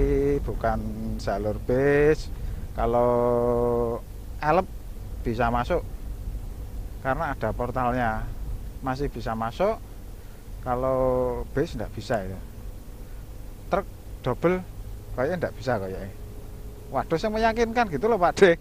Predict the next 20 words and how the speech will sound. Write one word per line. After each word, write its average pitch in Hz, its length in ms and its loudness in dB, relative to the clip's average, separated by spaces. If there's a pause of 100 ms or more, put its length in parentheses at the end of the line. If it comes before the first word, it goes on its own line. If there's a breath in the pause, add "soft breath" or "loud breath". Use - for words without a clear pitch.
(360 loud breath)
Oh 127 80 2
iya, 185 160 4
iya, 240 300 2 (180)
ndak - 160 -2
bisa. 165 560 -2 (1900)
Elep 156 320 -4
kan 175 160 -2 (440)
engkel 160 480 -2
ya, 87 80 -6 (240)
yang 151 160 -2
elep 160 240 0
engkel 180 400 2
itu 175 160 0
loh, 110 80 2
yang 135 240 0 (560)
mikrobus 151 480 0
itu 180 160 -2
loh, 107 80 2 (240)
bisa 160 240 0
masuk. 190 400 2